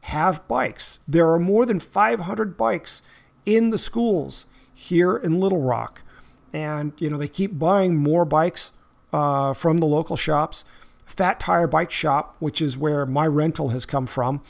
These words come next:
uh, they're helping out the schools as much as they can. They've been getting assistance from Trek,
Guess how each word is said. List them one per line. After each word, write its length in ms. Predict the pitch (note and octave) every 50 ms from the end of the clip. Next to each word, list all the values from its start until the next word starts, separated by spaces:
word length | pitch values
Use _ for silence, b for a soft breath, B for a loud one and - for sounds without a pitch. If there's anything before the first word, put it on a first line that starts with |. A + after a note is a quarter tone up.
| B B B B B B B -
uh, 380 | C#3+ C3+ C3 C3 B2+ B2 B2+ -
they're 420 | C#3+ C3 D3 D3+ D3+ D3+ D3 - -
helping 320 | - D3 E3 E3+ E3 E3+ D3+
out 220 | D3+ D3 D#3 D#3
the 60 | -
schools 340 | - - - E3+ E3+ E3+ B2+
as 100 | B2+ A2+
much 220 | - C#3+ D3 - -
as 60 | -
they 100 | D3+ C#3+
can. 320 | - - C#3+ C#3+ D3 D3
They've 160 | B2+ C#3+ B2+
been 160 | B2 D3 C3+ C3
getting 240 | D#3 D3 D3 C3
assistance 420 | A#2+ - - D#3 D3 - - D3+ -
from 180 | - - B2
Trek, 400 | - - - C3+ C3+ D3+ D#3 -